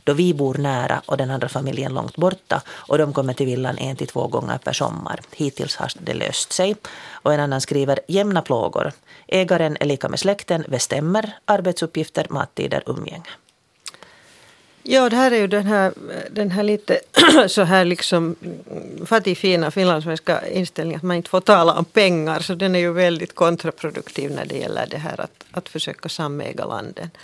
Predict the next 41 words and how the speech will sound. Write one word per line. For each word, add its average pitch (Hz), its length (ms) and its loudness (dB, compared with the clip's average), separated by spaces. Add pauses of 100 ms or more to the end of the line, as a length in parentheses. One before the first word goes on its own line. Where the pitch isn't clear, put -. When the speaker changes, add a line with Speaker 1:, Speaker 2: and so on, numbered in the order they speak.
(280)
Speaker 2:
Och - 200 -2
sen 185 180 4
också 185 220 2
det 175 140 4
att, 170 240 2
att 160 300 -4
det 165 120 0
där, 147 300 0 (1400)
att 196 160 6
äldre 202 380 8
generationer 190 760 4
ogärna 196 400 4
talar 170 380 4
om 156 220 0
vad 170 140 0
de 156 80 -4
har 175 140 -2
tänkt, 156 420 -2
liksom, - 440 -6
eh, - 320 -6 (200)
hur 185 100 -4
de 165 100 -2
tänker 160 500 -2
arv 170 360 4
och 135 100 0
fördelning 143 600 0
och - 80 0
sånt 131 200 -4
här. 156 180 -2 (100)
Att 180 140 -4
det, 175 360 0
det 190 360 -6
kan 180 240 -2
ju 202 120 -4
ge 190 160 -2
upphov 175 340 -6
till 165 280 -6
alldeles 160 300 -2
förfärligt 151 560 -8
ledsamma - 440 -10
saker. - 540 -12